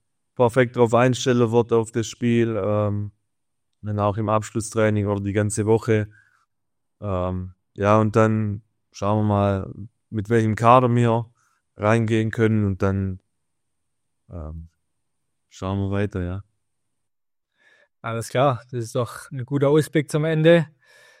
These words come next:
Speaker 2: Äh, Chat, wenn ihr noch Fragen habt, äh,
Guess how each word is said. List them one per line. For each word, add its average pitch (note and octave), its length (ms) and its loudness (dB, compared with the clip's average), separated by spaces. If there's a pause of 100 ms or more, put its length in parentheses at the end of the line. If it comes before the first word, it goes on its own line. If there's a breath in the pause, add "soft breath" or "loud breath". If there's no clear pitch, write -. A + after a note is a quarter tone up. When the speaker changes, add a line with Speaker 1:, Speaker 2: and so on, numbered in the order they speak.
(240 soft breath)
Speaker 2:
Äh, C3+ 500 4 (140)
Chat, D3+ 260 4 (140)
wenn C3+ 160 -4
ihr C#3+ 100 -4
noch C#3 100 -2
Fragen C#3+ 360 2
habt, C#3 500 -4
äh, B2+ 560 0